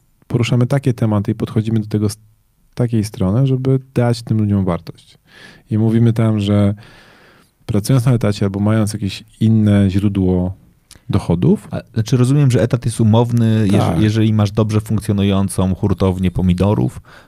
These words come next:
Speaker 2: to i, i jesteś
Speaker 1: To też
Speaker 2: przedsiębior-,
Speaker 1: ci pomożemy.
Speaker 2: to też ci pomożemy.
Speaker 1: <laughs>
Speaker 2: Znaczy, to nie jest tak, że musisz rzucić biznes, który masz i ten, tylko chodzi o to, że jeżeli jakby masz inne źródło zarabiania pieniędzy, które jest względnie stabilne, ale chcesz wykorzystać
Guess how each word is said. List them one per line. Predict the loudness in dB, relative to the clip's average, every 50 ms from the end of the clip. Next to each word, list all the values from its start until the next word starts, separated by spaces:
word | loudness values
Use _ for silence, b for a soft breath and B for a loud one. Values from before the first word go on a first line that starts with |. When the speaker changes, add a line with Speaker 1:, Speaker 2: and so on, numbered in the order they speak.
| B -2
Speaker 2:
to | -2 -2 -2 -4 -10 -20 -20 -20 -20 _ _ -20 -20 -20 _ -20 -20 -20 -18 -10 -6 -4 -2
i, | -2 0 2 4
i | 4
jesteś | 4 4 2 0 -2
Speaker 1:
To | 0 0 0
też | 2 4 2 2
Speaker 2:
przedsiębior-, | 2
Speaker 1:
ci | 2
pomożemy. | 2 4 4 4 4 4 4 4
Speaker 2:
to | 4 4
też | 4 4 4
ci | 4 4
pomożemy. | 4 4 6 6 6 6 4 4 4 2
Speaker 1:
<laughs> | 2
Speaker 2:
Znaczy, | 0 0 0 0 2
to | 2
nie | 2 2
jest | 2 2
tak, | 2 2 2
że | 2
musisz | 2 2 2 2 2
rzucić | 2 2 2 2 0 -4 -8 -8 -4 0
biznes, | 0 2 2 2 2 0 0
który | 0 0 2 2 2
masz | 2 2 0 0 -2
i | -4
ten, | -2 -2 -2 -2
tylko | -2 -4 -2
chodzi | 0 0 2 2
o | 2
to, | 2
że | 2 2 0 B B B B B B B 2
jeżeli | 2 4 4 4 2 2 0
jakby | 0 0 2 2 2 2 2 2 -2 -6 -14 -20 -10
masz | -4 0 0 0 0 0 0 2
inne | 4 4 4 4 4 4
źródło | 4 2 4 4 2 4
zarabiania | 4 4 4 4 4 2 2 2
pieniędzy, | 2 2 2 4 4 2 2 0
które | -2 -2 0 0
jest | 0 0 0 -4
względnie | -4 -2 0 0 2 2 2 0 0
stabilne, | 0 -2 -2 0 0 0 2 2 2 0 0 0
ale | 0 0 0 -2
chcesz | 0 -2 -2 -2 -2 -4 -8 -14 -14 b b b b b b b b b b b b -8
wykorzystać | -2 0 0 0 2 2 2 4 4 2 0 0 0 0 0 0 0 -4